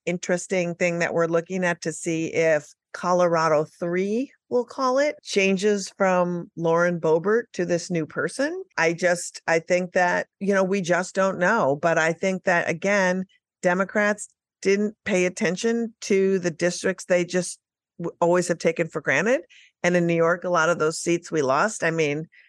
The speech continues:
when you have Sean Patrick Maloney, who is the head of the D triple C, losing his own seat <laughs> while running really good races for other people, it's sort of like, "Hey, my family's falling apart while I'm a really good social worker." Like, what is <laughs> happening right now?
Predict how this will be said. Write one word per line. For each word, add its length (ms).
when 140
you 80
have 120
Sean 240
Patrick 420
Maloney, 440
who 140
is 140
the 120
head 260
of 120
the 100
D 220
triple 300
C, 200
losing 420
his 180
own 240
seat 480
<laughs> 80
while 280
running 320
really 240
good 160
races 360
for 140
other 240
people, 460
it's 180
sort 200
of 80
like, 180
"Hey, 220
my 200
family's 420
falling 300
apart 380
while 140
I'm 160
a 60
really 220
good 200
social 320
worker." 360
Like, 160
what 200
is 180
<laughs> 40
happening 460
right 180
now? 260